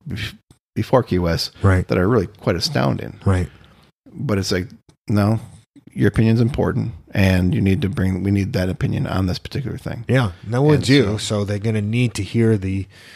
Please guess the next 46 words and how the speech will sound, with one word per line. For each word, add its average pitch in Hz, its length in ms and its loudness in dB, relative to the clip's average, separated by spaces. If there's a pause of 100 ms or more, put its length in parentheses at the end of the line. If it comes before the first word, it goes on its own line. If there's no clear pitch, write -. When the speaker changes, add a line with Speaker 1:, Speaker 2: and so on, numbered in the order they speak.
(320)
Speaker 2:
i-, 135 200 4
if 131 120 2
everybody 143 400 6
was 127 240 4
the 113 80 -4
same 123 580 0 (920)
X 127 300 -4
Y 117 220 2
Z 120 280 2
in 107 120 0
business 117 600 2 (100)
or 110 260 0
art 110 340 2
or 110 100 0
whatever, 101 720 0 (180)
then 113 240 -2
why 104 200 2
would, 110 280 2 (140)
why 107 200 2
would 113 200 4
you 107 80 2
need 107 200 0
ten 107 200 2
of 101 60 2
those 87 240 0
on 92 200 0
one 90 200 2
board? 87 340 2 (100)
Doesn't 90 200 -8
make 87 140 -6
sense. - 320 -12
Speaker 1:
Well, 127 100 4
you'd 117 160 6
have 101 320 -2
a 101 60 -4
very 98 200 -2
unsuccessful 98 640 -4
board, 87 240 -8
no 92 140 -10
doubt, 151 260 -6
if - 100 -2
it 113 40 6
Speaker 2:
Yeah, 117 220 4
Speaker 1:
was. 85 260 -6
Speaker 2:
for 113 120 -4
sure, 90 320 0